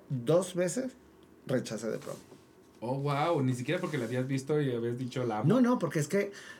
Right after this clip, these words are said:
Speaker 1: te voy a decir una cosa y lo confieso abiertamente. A mí el escenario me da
Speaker 2: Terror.
Speaker 1: pa- favor, me, me,
Speaker 2: Ajá.
Speaker 1: me compromete muchísimo, Iván,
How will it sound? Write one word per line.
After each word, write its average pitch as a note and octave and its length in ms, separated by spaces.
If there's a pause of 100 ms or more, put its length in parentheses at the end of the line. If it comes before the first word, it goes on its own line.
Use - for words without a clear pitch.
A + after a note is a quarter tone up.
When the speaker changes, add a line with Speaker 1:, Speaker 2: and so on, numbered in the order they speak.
(440)
Speaker 1:
te F#3+ 80
voy G3+ 120
a - 20
decir G3 260
una F#3 200
cosa E3+ 200
y F3 40
lo D3+ 100
confieso D3 340
abiertamente. C#3+ 640 (1000)
A C#3+ 120
mí D3+ 160
el G#3 260 (280)
escenario C#3+ 680 (600)
me A2 360
da D3 380 (440)
Speaker 2:
Terror. G#2+ 220
Speaker 1:
pa- C3+ 440 (500)
favor, C#3 420
me, B2 180
me, C#3 100
Speaker 2:
Ajá. G#2 180 (320)
Speaker 1:
me D3+ 120
compromete E3+ 680
muchísimo, F3 680
Iván, C#3 380